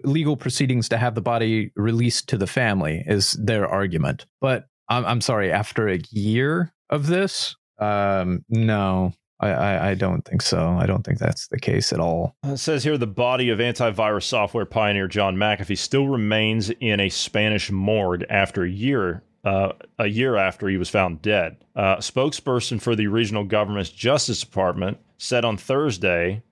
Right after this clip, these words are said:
Speaker 2: that his corpse is still at the same Barcelona morgue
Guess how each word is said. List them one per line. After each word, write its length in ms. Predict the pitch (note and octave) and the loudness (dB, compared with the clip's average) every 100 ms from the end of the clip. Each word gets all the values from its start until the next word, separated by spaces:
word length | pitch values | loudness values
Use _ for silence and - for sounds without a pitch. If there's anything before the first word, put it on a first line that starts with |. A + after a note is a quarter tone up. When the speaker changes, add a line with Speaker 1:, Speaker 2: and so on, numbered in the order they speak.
| - | -4
Speaker 2:
that 140 | A2 G#2+ | 0 0
his 140 | G2+ | -2
corpse 380 | - D#3 E3+ A#2+ | -2 -2 0 -2
is 120 | A2 | -2
still 480 | - - D3 E3 D3+ | -2 -2 -2 0 0
at 180 | C#3 C3+ | -2 -4
the 60 | |
same 320 | - B2+ C3+ | -2 0 2
Barcelona 640 | A#2 A#2+ B2+ C#3 A#2+ A#2 G2+ | 0 0 0 0 0 0 -2
morgue 540 | G#2 B2+ F#2+ G2+ | 0 0 0 -2